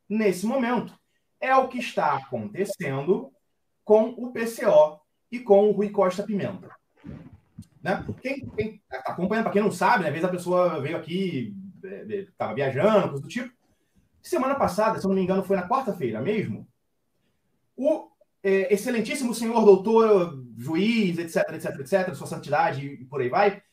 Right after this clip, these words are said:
ah, Alexandre de Moraes, ele, é, decidiu, né, ele mandou, ah, encerrar todas as contas do P C O, e, se eu não me engano, do próprio Rui Costa Pimenta, não tenho certeza.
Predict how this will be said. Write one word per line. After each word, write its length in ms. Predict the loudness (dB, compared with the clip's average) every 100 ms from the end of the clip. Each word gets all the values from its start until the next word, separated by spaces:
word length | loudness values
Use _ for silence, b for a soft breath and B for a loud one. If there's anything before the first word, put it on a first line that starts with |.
| _ _ -2
ah, 160 | 0
Alexandre 460 | 2 2 0 -6 -4
de 80 | 0
Moraes, 460 | 2 4 2 -2 -18 _ _ _ _ _ _ _ 4
ele, 880 | 8 8 4 0 -2 -2 -4 -4 0
é, 320 | 2 2 0 _ _ _ _ _ _
decidiu, 760 | 6 6 4 -4 0 -2 -4 _ _ _ _ -6
né, 240 | -4 -2
ele 100 | -2
mandou, 640 | -2 0 2 4 2 0 _ _ _ _ _ _ _ _ _ _ -6
ah, 420 | -4 -2 -2 -6 -18 _ _ _ _ _ _ _ -4
encerrar 760 | -4 -2 0 2 4 2 -2 _ _ _ _ _ _ _
todas 280 | 0 2 4
as 160 | 2 0
contas 640 | -4 -4 -2 -4 -4 -18 _ _ _ -6
do 240 | -2 0
P 120 | -2
C 200 | -4 -4
O, 340 | 0 2 0 -6
e, 80 | -6
se 100 | -2
eu 40 |
não 100 | 0
me 100 | 2
engano, 300 | 0 -2 -2
do 140 | -4 2
próprio 400 | 6 6 6 -2
Rui 120 | -4
Costa 300 | -6 -6 -8
Pimenta, 340 | -10 -6 -6
não 100 | -6
tenho 140 | -8 -10
certeza. 600 | -10 -4 -2 -2 -4